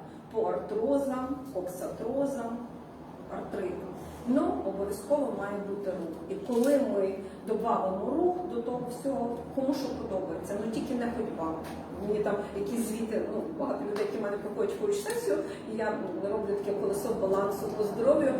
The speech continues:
І в мене от питання, де ми аналізуємо, це є рух. І мені людина каже: «Я десять тисяч кроків ходжу, я п'ятнадцять». Я кажу: «А далі що? А чому животик росте? А чому мишці тут, е, ну, ви ходите,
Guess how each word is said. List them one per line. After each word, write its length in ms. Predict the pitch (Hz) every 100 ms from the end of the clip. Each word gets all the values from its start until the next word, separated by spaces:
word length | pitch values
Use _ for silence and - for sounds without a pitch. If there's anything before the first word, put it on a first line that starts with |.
| - - 208
І 40 |
в 80 | 208
мене 220 | 247 285 220
от 400 | - - 190 -
питання, 480 | - 262 330 349 -
де 60 | 233
ми 160 | 220 214
аналізуємо, 720 | 202 208 214 247 277 254 233 226 247
це 100 | 220
є 160 | 208
рух. 200 | - - - 202
І 40 |
мені 180 | 220 240
людина 320 | 240 220 202 -
каже: 300 | 175 156 - - - - - -
«Я 100 | 208
десять 340 | 240 240 -
тисяч 260 | - - -
кроків 280 | 214 220 226 233
ходжу, 140 | 226 196
я 80 | 233
п'ятнадцять». 560 | - - 208 208 -
Я 60 | 202
кажу: 240 | 202 214 - - -
«А 80 | 226
далі 220 | 220 208
що? 280 | 208 - - 269 - - -
А 60 |
чому 280 | 196 262 254
животик 360 | 233 208 214 - -
росте? 280 | - - - - - - - -
А 80 |
чому 360 | 208 277 285 240
мишці 360 | 254 254 - -
тут, 240 | 269 - 226
е, 120 | 202 202 202 254
ну, 80 |
ви 120 | 254 381
ходите, 520 | - 294 - 180